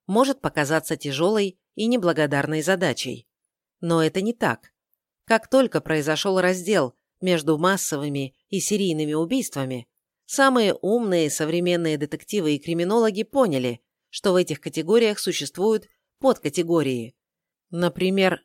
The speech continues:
цепным убийцей считается серийный убийца, который, единожды переступив черту, убивает по жертве в день в течение недели-двух. Боб Кэппелл,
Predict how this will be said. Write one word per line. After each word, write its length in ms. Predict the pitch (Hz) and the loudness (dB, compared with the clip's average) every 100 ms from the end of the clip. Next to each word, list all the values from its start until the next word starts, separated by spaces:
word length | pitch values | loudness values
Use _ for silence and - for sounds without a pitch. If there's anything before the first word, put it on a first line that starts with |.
| _ | _
цепным 500 | - 220 - 185 165 | -4 -2 -2 -2 0
убийцей 680 | 156 156 240 - 143 127 - | 0 -2 -4 -4 -6 -6 -8
считается 600 | - - 214 262 254 208 | -8 -6 0 2 2 0
серийный 540 | 175 196 185 170 160 156 | -2 -2 -2 -2 0 -2
убийца, 460 | 170 240 247 214 | -2 -4 -2 -4
который, 460 | 190 151 180 190 185 | -2 -4 -2 -2 -2
единожды 800 | 165 196 170 175 135 120 139 120 _ - | -2 -4 -2 -2 -2 -4 -6 -6 _ -2
переступив 540 | 185 160 - - 139 | 0 0 -2 -6 -8
черту, 520 | - 147 143 233 220 _ _ - | -6 -6 -2 -2 -2 _ _ -8
убивает 540 | 165 190 226 254 - | 2 4 4 2 2
по 140 | 143 139 | -2 0
жертве 420 | 156 147 156 147 | -2 -2 -4 -4
в 40 | |
день 380 | 139 165 202 190 _ _ | 0 0 0 -4 _ _
в 60 | - | -10
течение 520 | 208 - 254 233 214 | -4 0 2 2 0
недели-двух. 880 | 170 127 147 147 147 185 131 - - _ _ _ _ _ | -2 0 0 0 0 -2 -2 -6 -20 _ _ _ _ _
Боб 320 | 151 165 156 - | 0 2 2 0
Кэппелл, 580 | - 233 - 139 127 | -4 -4 0 0 0